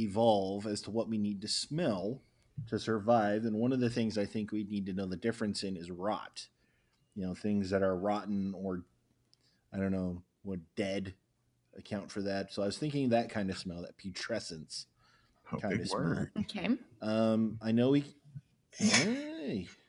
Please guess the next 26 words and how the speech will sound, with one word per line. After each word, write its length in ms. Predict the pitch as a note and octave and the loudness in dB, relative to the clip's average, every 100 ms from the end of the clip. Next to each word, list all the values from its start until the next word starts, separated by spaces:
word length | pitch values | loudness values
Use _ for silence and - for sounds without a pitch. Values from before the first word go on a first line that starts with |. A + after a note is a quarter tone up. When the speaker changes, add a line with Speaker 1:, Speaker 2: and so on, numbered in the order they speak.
| _ _ - | _ _ -6
Speaker 1:
that's 140 | G2 | 4
all 140 | A#2+ | 6
those 240 | A#2 A#2+ A#2 | 8 6 4
frontal 380 | - B2+ C3 C3+ | 6 8 8 8
lobe 160 | C#3 | 8
Speaker 2:
<laughs> 60 | - | 10
Speaker 1:
crunches. 600 | E3 A3+ - - - - A4 - A#4 - B4+ B4 - - - - - - - - - _ - _ - - - - _ | 8 8 6 4 4 6 6 8 6 8 6 6 4 -10 -10 -12 -12 -12 -18 -20 -20 _ -20 _ -20 -16 -12 -12 _
Um, 600 | A2+ A#2 A#2 A#2 A#2 A#2+ - _ _ _ _ _ _ _ _ | 2 6 8 6 2 -4 -14 _ _ _ _ _ _ _ _
I 100 | B2 | 4
was 140 | C#3 D3+ | 6 8
also 240 | G3+ G#3+ | 6 6
thinking 340 | G3 F3+ D#3+ D3 | 6 4 4 2
you 80 | |
can 100 | C3 | 0
smell 280 | B2 C3 A#2+ | 0 2 4
sweet. 460 | A#2 - G2 - - _ _ _ _ _ _ _ _ _ _ _ - | 4 0 -6 -8 -18 _ _ _ _ _ _ _ _ _ _ _ -2
You 140 | A2+ | 0
can 200 | A2+ G2 | 2 -2
smell 340 | - A#2 G#2+ | 0 4 4
sweet 300 | G2+ - A2+ | 2 0 0
things, 240 | A2+ G#2 G2 | 2 0 2
and 100 | G#2+ | 2
you 80 | A2+ | 2
can 160 | A#2 | 2
smell 460 | A2+ - A2 G#2 G#2 _ _ _ _ | 0 -2 0 0 -4 _ _ _ _
spiced 840 | - - - A2 A#2+ D3 - - | -6 -4 0 2 4 4 2 0